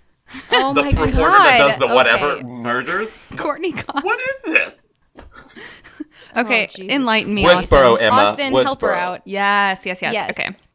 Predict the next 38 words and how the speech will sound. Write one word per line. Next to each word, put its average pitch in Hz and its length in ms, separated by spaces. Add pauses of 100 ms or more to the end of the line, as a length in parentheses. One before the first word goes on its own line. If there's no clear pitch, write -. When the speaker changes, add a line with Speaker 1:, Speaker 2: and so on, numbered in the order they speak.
(120)
Speaker 3:
I 226 80
knew 190 120
it - 160
up. 175 100
Speaker 1:
Woodsboro. 170 400 (760)
All 202 80
right. 160 280 (640)
Emma 359 260
might 226 220
know 196 140
this 190 260
one, 190 220
but 196 180
I, 139 240
I 214 100
wanna 247 220
see 240 140
if 233 80
Austin 185 360
knows 175 240
it. - 200
This 208 180
is 202 200
my 185 220
only 196 260
other 185 200
question 180 380
for 180 120
the 170 140
original 180 360
Scream. 165 480 (720)
I 220 60
need 240 180
you 269 80
to - 80
complete - 680 (260)
this - 260
line. 160 640